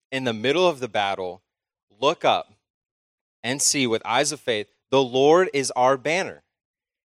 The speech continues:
He is our strength. He is the one who is fighting for us." And so, "He who is in you is greater than he who is in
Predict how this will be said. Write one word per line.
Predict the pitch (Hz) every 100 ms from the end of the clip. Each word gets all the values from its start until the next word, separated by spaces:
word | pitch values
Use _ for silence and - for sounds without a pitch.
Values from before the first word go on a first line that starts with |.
| _
He | - 156 196 202 -
is | 135 143 131 127
our | 135
strength. | - - 190 139 - _
He | 160 190
is | 190 156
the | 160
one | 131 127 135 - _ _ -
who | 147
is | 151
fighting | - 143 139 139 151 160 156 _ _ _ _ _ _ _ _ _ -
for | 180 151
us." | 92 78 - - - _ _ _ _ -
And | 120
so, | 143 127
"He | - 151 180
who | 165 156
is | 135 -
in | 135 131 117 107 _
you | 107 135 123 127 185 - _ _ _ _ _
is | 127 123
greater | - 127 127 131
than | 127 120 110 113 127 127 _ _ _ _ _ _ _
he | - 131
who | 135 135 127
is | 117 -
in | 110 107 101